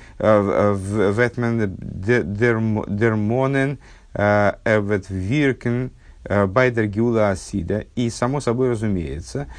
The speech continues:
что в точности так же, как идея выхода из Египта, она упоминается, то есть она как-то работает,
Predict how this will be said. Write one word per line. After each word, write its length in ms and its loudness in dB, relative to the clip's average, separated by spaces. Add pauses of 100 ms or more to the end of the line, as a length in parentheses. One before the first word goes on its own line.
(160)
что 240 -2
в 260 -14
точности 580 0
так 280 4
же, 180 -8 (260)
как 280 2
идея 560 2
выхода 400 -2
из 200 -2
Египта, 560 -2 (280)
она 300 2
упоминается, 1080 0 (100)
то 80 2
есть 180 -2 (120)
она 240 -2
как-то 320 -2
работает, 720 0